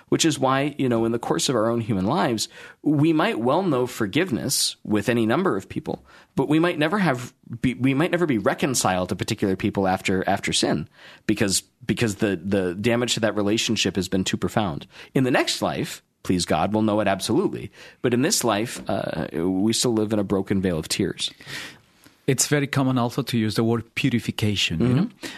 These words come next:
Speaker 2: And the word purification through the action of the Holy Spirit also is to not only deter evil attacks,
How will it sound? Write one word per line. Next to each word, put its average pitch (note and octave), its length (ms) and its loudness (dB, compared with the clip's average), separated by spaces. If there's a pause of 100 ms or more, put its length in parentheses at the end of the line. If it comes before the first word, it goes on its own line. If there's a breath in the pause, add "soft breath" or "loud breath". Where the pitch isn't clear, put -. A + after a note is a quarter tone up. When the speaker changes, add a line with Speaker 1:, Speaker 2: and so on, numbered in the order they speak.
Speaker 2:
And B2+ 120 2
the A2+ 80 2
word B2+ 180 0
purification A#2+ 840 0
through G#2 220 -2
the G2+ 120 2
action A#2 240 2
of G#2 80 -2
the G2 80 -2
Holy G2+ 160 0
Spirit G2+ 560 0 (260 loud breath)
also A2 340 0
is A2 180 0
to A2+ 260 0 (480 soft breath)
not D3+ 260 2 (120)
only C3+ 400 2
deter A2+ 800 0 (160)
evil G#2 260 0
attacks, F#2 640 -2